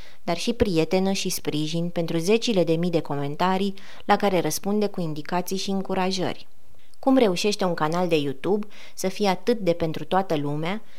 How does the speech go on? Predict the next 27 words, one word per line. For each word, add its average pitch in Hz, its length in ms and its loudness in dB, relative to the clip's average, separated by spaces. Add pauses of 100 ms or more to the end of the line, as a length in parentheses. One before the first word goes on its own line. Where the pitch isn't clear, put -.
(120)
deși 214 260 0
nu 262 140 4
îți 233 200 2
livrează 170 440 2
în 127 100 -4
fapt 170 340 0
decât 185 300 -2
o 175 40 0
rețetă 175 420 -2
simplu 170 400 -4
de 170 100 -2
urmat? 170 580 -2 (640)
De 214 120 0
ce 240 160 0
o 277 100 6
asociez 175 560 2
pe 160 160 2
Jamila 151 580 4
cu 175 100 0
valori 147 360 4
ca 160 120 0
modestia, 151 760 0
simplitatea, 165 840 0
bunul 165 360 -2
simț 180 420 -2
sau 123 180 -2
perseverența, 139 920 0